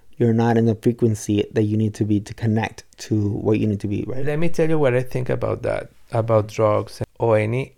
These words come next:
Speaker 2: or any substance make you evade the reality, the, these people are looking for spirituality, but in the wrong way. And, uh, and when you, you, actually, it's a challenge because you get addicted.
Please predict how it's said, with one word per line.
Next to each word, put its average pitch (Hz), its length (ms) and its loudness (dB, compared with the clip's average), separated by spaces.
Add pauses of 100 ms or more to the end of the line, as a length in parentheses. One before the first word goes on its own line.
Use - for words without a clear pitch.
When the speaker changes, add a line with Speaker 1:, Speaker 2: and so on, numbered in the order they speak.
Speaker 2:
or 110 140 -2
any 107 180 -4
substance - 880 -4 (220)
make 110 340 -4
you 120 220 -4
evade 117 760 -2 (160)
the 110 180 -4
reality, 98 720 -4 (920)
the, 117 320 -2 (260)
these 131 360 -4
people 151 380 -4
are 139 80 0
looking 147 360 -6
for 147 200 -6
spirituality, - 800 -8 (280)
but 113 200 0
in 110 160 -2
the 113 160 -2
wrong 143 300 -4
way. 185 340 -4 (920)
And, 120 300 0
uh, 113 300 2 (260)
and 127 420 -2
when 117 240 -2
you, 135 140 -4 (200)
you, 147 400 -4 (440)
actually, 165 520 0
it's 139 200 -4
a 151 60 -4
challenge 190 520 -6
because 117 460 -4
you 127 220 -4
get 131 180 0
addicted. 170 560 -4